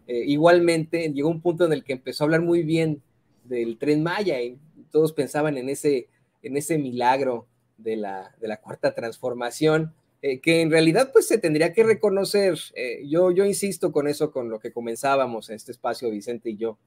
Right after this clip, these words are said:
esta entrevista contigo, que nos pueden decir aplaudidores, paleros y etcétera, pero esta es una situación histórica que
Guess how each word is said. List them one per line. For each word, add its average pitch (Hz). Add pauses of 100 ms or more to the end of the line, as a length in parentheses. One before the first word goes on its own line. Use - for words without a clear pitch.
(140)
esta 113
entrevista 107
contigo, 110 (840)
que 127 (320)
nos 131
pueden 208
decir 175
aplaudidores, 131
paleros 120
y 117
etcétera, 127
pero 180
esta 202
es 214
una 240
situación 175
histórica 165 (320)
que 156